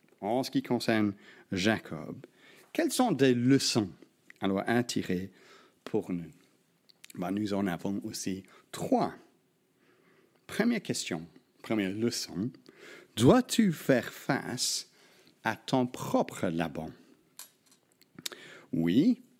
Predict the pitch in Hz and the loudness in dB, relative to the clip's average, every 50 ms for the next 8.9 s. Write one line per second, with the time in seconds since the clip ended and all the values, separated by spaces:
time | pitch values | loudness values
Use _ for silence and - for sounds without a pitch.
0 | _ _ - - - 85 - - 110 117 120 - - - - - 123 110 - - | _ _ -14 -12 -12 -8 -4 -2 -2 -2 -2 -4 -4 -4 -2 0 -2 -2 -2 -4
1 | - 98 90 87 87 - - 92 85 87 85 80 82 85 87 90 92 90 85 85 | -4 -2 -2 -2 -2 -2 -4 -4 -4 -4 -4 -4 -4 -4 -2 0 2 2 2 4
2 | 92 104 117 143 170 160 117 - 82 76 82 98 120 - - - - - - - | 4 6 8 8 8 6 4 2 -2 -2 0 0 -2 -2 -4 -10 -20 -20 -20 -20
3 | - _ _ _ _ - 117 110 117 117 110 101 110 113 110 110 123 135 143 127 | -20 _ _ _ _ -6 -4 -2 -2 -2 0 0 -2 0 2 2 4 4 2 2
4 | 107 98 90 87 87 85 - - _ _ _ _ _ - - 90 82 98 95 98 | 0 -2 -4 -4 -4 -6 -12 -18 _ _ _ _ _ -20 -14 -6 -2 0 0 0
5 | 98 98 95 82 80 82 76 - - - - _ _ _ _ _ _ _ _ _ | 2 0 0 -2 -2 -4 -6 -8 -12 -16 -20 _ _ _ _ _ _ _ _ _
6 | _ _ _ _ - - - - - - - - - - - - - - 202 170 | _ _ _ _ -20 -20 -20 -18 -16 -14 -14 -14 -12 -6 -2 2 4 4 6 6
7 | 117 120 120 113 - 139 131 123 - 247 262 208 160 139 120 - - - - - | 6 6 6 6 6 4 4 4 4 0 2 4 2 2 2 0 -8 -8 -4 -4
8 | 113 - - - - - - 180 165 - - - - 165 151 - - 147 | -4 -4 -4 -14 -6 0 0 0 2 2 0 -2 -2 -2 -4 -2 2 2